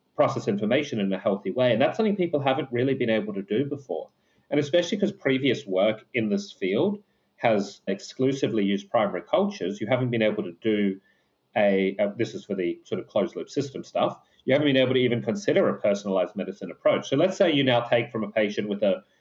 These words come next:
you know, genetic-based Alzheimer's disease, you culture their neurons, you can see how it changes the processing of information in these neurons over time,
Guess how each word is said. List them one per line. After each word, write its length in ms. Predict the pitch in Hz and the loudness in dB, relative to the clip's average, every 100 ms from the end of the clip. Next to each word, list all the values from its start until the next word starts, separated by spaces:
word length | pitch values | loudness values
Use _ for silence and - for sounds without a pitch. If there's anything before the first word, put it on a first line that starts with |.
| _ - | _ -8
you 80 | 98 | -6
know, 100 | 92 | -4
genetic-based 680 | 107 101 101 101 98 95 | 0 0 0 2 0 0
Alzheimer's 520 | 98 98 101 95 92 | -2 0 0 -2 -4
disease, 540 | - 101 175 160 131 127 - _ _ | -10 -2 2 2 0 -2 -12 _ _
you 80 | 123 | -2
culture 340 | - 131 131 | 0 2 2
their 140 | 113 104 | 0 2
neurons, 500 | 120 110 101 101 - _ | 2 2 2 0 -6 _
you 120 | - 113 | -4 -4
can 100 | 107 | -2
see 180 | 131 | 0
how 200 | 107 113 | 2 2
it 80 | 110 | 0
changes 360 | - 113 104 101 | 0 0 0 -4
the 80 | 101 | -4
processing 600 | 123 117 - - 117 101 | 0 0 0 -4 -2 -2
of 100 | 101 | -2
information 580 | 101 98 107 113 - | -4 -2 -2 -2 -2
in 100 | 98 | -2
these 200 | 104 98 | 0 -2
neurons 300 | 107 101 95 | -2 -2 0
over 180 | 98 92 | -2 -4
time, 440 | - 156 139 117 | -2 0 2 0